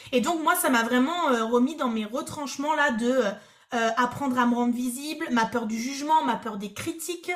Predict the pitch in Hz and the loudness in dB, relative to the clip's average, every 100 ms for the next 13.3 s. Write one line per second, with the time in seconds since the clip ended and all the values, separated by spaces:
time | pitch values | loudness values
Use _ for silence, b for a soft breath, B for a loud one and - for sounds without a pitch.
0 | 359 B B _ 240 202 226 - 240 247 | -8 B B _ -4 -2 -4 0 2 4
1 | 254 262 269 403 - - 247 233 254 240 | 4 2 0 -2 -10 -8 -6 -2 0 2
2 | 262 254 - 254 226 240 240 247 - 254 | 2 0 -2 -2 0 2 2 2 -2 -4
3 | 226 214 220 226 226 220 262 247 B B | -2 -2 0 0 0 -2 0 0 B B
4 | - 339 330 262 240 226 226 226 226 233 | -6 -6 -2 2 4 4 4 2 0 0
5 | 247 294 269 269 226 220 240 240 277 254 | -2 -4 -6 -4 -2 -2 -2 -2 -4 -4
6 | 226 214 226 269 254 220 B B 226 220 | -2 -2 -2 0 0 -2 B B 0 0
7 | 208 311 359 330 262 240 240 254 233 208 | 2 0 -2 0 4 4 4 2 2 -2
8 | 220 - 196 196 - 254 339 - - B | -6 -6 -6 -8 -4 -2 -2 -4 -8 B
9 | B B _ 277 247 240 262 247 240 339 | B B _ 2 2 2 -4 -4 -2 0
10 | 330 247 214 214 240 233 349 320 - 262 | 0 0 0 0 -4 -6 -8 -8 -6 2
11 | 233 226 220 226 - 226 240 269 - _ | 2 4 0 -2 -4 -2 0 0 -4 _
12 | _ _ _ - 277 240 226 247 339 - | _ _ _ -2 2 2 2 -2 -2 0
13 | 294 254 | 2 2